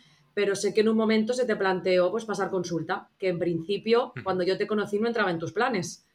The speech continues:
Speaker 1: si no me equivoco.
Speaker 2: No, no, totalmente.
Speaker 1: Eh,
Speaker 2: Yo decía que no
Speaker 1: ¿cuándo
Speaker 2: iba a pasar
Speaker 1: empezó?
Speaker 2: consulta.
Speaker 1: Por eso, por eso, porque conozco otros compañeros que dicen, "No, no, yo nunca voy a pasar consulta". ¿En qué momento te diste cuenta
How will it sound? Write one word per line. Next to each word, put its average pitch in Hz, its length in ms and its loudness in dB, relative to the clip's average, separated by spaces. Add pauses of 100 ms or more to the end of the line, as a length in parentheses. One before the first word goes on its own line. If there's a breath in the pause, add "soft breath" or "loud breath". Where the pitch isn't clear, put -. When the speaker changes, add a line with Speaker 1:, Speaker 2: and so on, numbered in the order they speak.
(100)
Speaker 1:
si - 180 -2
no 175 120 0
me 175 60 0
equivoco. 240 380 2
Speaker 2:
No, 104 80 4
no, 101 120 -6 (500)
totalmente. 214 480 4
Speaker 1:
Eh, 220 300 4
Speaker 2:
Yo 98 100 2
decía 208 220 2
que - 20 2
no - 0 -
Speaker 1:
¿cuándo 226 120 8
Speaker 2:
iba 110 80 4
a - 20 4
pasar - 160 2
Speaker 1:
empezó? 269 100 2
Speaker 2:
consulta. - 460 -4 (260)
Speaker 1:
Por 220 160 2
eso, 226 200 2
por 214 100 2
eso, 233 180 2
porque 208 280 0
conozco 208 300 2
otros 262 180 0
compañeros 233 580 2
que 214 100 2
dicen, 202 300 0
"No, 233 80 2
no, 247 100 2
yo 240 140 4
nunca 262 200 2
voy 233 160 4
a 220 60 2
pasar 208 240 -4
consulta". 165 600 -4 (240 soft breath)
¿En 190 100 -6
qué 214 80 0
momento 240 280 4
te 254 60 4
diste 247 220 2 (120)
cuenta 247 560 2